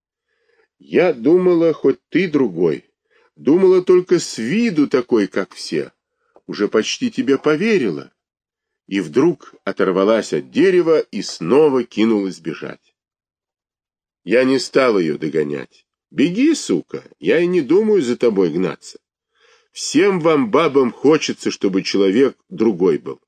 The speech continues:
А какой он должен быть, другой? Можно разве через себя перескочить? Какой есть, такой есть. И таким останется». И я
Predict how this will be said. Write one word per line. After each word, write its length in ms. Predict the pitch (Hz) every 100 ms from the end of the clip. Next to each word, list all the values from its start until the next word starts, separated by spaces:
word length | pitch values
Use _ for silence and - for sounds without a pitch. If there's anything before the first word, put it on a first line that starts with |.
| _ _ _ _ _ _ _ 127
А 60 |
какой 720 | - 156 143 - 254 247 117 - -
он 400 | 143 139 95 78
должен 500 | 139 135 92 85 87
быть, 460 | 80 151 92 _ _ _ _ -
другой? 500 | 147 165 101 73 - _ _ _ _ _ _ _ _ _ _
Можно 460 | 85 160 240 214 220
разве 320 | 208 170 170
через 340 | - 139 123
себя 300 | - 113 110
перескочить? 840 | - 98 90 - 95 - - _ _ _ _ _
Какой 400 | - - 170 220
есть, 340 | 185 247 -
такой 360 | 101 - 156 170
есть. 500 | 85 107 113 _ _ _ _ _ _ _
И 80 |
таким 360 | - 90 156 170
останется». 680 | 110 - 85 80 73 - _ _ _ _ _ _ _ _ _
И 100 | -
я 500 | 95 90 147 170 147